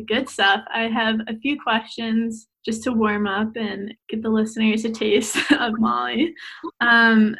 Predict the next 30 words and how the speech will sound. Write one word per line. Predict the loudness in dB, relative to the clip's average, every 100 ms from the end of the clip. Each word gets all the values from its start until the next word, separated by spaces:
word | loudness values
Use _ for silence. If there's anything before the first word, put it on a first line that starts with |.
| -10
so | 0 2 2
the | 2
first | 4 4 2
one | 0 2
is, | 2 -2 -4 -2
what | 2 2 2
is | -2 -2 -4
your | 0 0 0
current | -4 -2 -2 -2
position? | -4 -2 -2 0 2 2
Can | 2
you | -2
kind | 2 2
of |
explain | 0 -4 -8 -6
it | -8 -6
a |
little | -4 -2
bit | -2 -4
more? | -8 -2 -2 -2 _
And | 2 4
how | 6 6
did | 4 0
you | -2
come | 2 4
to | 4 0
be | -6 -6
in | -6
it | -6 -8 -10
slash | -6 -4 -4 -4 -10